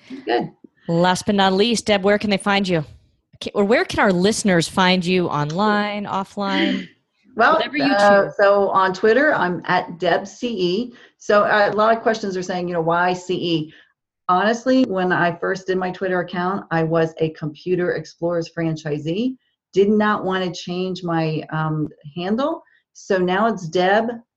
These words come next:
Speaker 1: Consulting Executive. So Deb C E on Twitter.
Speaker 2: Perfect.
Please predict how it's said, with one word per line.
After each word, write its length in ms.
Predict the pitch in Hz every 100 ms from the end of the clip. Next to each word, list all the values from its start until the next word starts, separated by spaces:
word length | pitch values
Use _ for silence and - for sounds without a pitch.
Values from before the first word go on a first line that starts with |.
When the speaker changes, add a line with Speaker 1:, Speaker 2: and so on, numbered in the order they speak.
| -
Speaker 1:
Consulting 540 | 196 185 147 170 196
Executive. 560 | 214 208 277 - 214 - - _
So 180 | - 156
Deb 240 | 147 160
C 280 | - 226 220
E 40 | 214
on 120 | 214
Twitter. 400 | 214 196 247 285
Speaker 2:
Perfect. 380 | 381 156 -